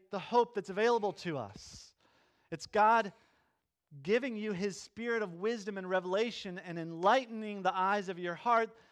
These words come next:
so that you may know what is the hope to which you've been called. And so often when we talk about hope, when we think about hope, eh, and we,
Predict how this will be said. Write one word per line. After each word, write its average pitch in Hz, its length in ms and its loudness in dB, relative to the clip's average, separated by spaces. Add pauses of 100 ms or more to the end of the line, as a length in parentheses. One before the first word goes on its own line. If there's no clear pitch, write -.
(280)
so 240 220 2
that 226 220 2
you 226 120 -4
may 220 180 0
know 220 880 2 (240)
what 202 140 0
is 202 140 -4
the 202 120 0
hope 233 360 2
to 208 100 -4
which 196 160 -6
you've 196 100 -10
been 190 140 -8
called. 170 460 2 (1400)
And 160 100 -12
so 202 360 -2 (100)
often 202 560 0 (140)
when 180 540 -4 (120)
we 190 140 -8
talk 185 280 -6
about 170 260 0
hope, 156 240 -6
when 151 100 -10
we 151 80 -8
think 190 220 -12
about 170 260 -4
hope, 147 260 -8 (960)
eh, 131 40 -16 (340)
and 165 160 -12
we, 160 140 -12